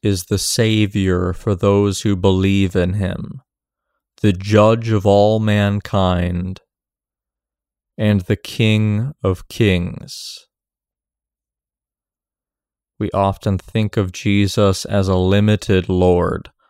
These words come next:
but our Lord is the Judge of all creation. The Lord delivered us from all our sins,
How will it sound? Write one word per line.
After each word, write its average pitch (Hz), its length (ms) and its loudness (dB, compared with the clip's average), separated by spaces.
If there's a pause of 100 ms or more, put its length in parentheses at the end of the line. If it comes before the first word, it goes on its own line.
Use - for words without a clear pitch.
(240)
but 98 100 -2
our 92 160 4
Lord 92 440 2
is 90 160 -2
the 101 100 -2
Judge 98 640 2
of 98 160 0
all 98 340 2
creation. 98 1040 -2 (3500)
The 110 80 0
Lord 107 440 2
delivered 110 500 2
us 98 220 2
from 101 200 -2
all 101 320 4
our 92 220 2
sins, 110 880 0